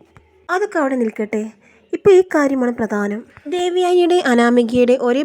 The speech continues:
ബ്ലഡ് ഗ്രൂപ്പ് ആയതുകൊണ്ട് തന്നെ മോളോട് അവർ എന്തായാലും സഹായം ചോദിക്കും എന്നൊക്കെ പറയുകയാണ് വേണു. "എന്റെ ശരീരം കേടുവരുത്തി അവർക്ക് ലിവർ കൊടുക്കാൻ ഒരിക്കലും ഞാൻ ഉദ്ദേശിക്കുന്നില്ല.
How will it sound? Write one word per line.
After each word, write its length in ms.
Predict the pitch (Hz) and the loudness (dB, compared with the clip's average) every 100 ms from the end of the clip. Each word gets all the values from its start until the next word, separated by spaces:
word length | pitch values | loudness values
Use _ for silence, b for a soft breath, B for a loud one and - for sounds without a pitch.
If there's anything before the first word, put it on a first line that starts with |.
| 269 | -2
ബ്ലഡ് 200 | 226 214 | -4 -4
ഗ്രൂപ്പ് 240 | 247 254 247 | -4 -2 -4
ആയതുകൊണ്ട് 420 | 226 233 220 214 220 | -4 -4 -4 -4 -4
തന്നെ 200 | 214 233 - | -4 -6 -6
മോളോട് 300 | 392 415 392 | -4 -2 -2
അവർ 120 | 320 311 | -2 -2
എന്തായാലും 460 | 269 285 302 269 277 233 | 0 0 2 0 0 -2
സഹായം 340 | 220 247 247 247 | -2 -2 -2 -2
ചോദിക്കും 400 | 226 208 - 220 247 | -2 -2 -8 -6 -4
എന്നൊക്കെ 220 | 277 277 254 | -2 -2 -2
പറയുകയാണ് 480 | 220 214 220 226 208 | 0 -2 -2 -4 -4
വേണു. 220 | 202 202 214 - _ 349 | -6 -6 -8 -12 _ -4
"എന്റെ 120 | 440 415 | -4 -2
ശരീരം 320 | 330 339 359 | -2 -2 -2
കേടുവരുത്തി 480 | 302 285 285 269 294 285 | 0 0 0 -2 -2 -2
അവർക്ക് 220 | 262 254 294 | -4 -4 -2
ലിവർ 180 | 247 269 269 | -2 -2 -2
കൊടുക്കാൻ 220 | 240 269 | -2 -2
ഒരിക്കലും 340 | 240 226 294 294 | -2 0 0 0
ഞാൻ 80 | 254 | 0
ഉദ്ദേശിക്കുന്നില്ല. 540 | 226 220 240 226 214 | -2 -4 -4 -4 -4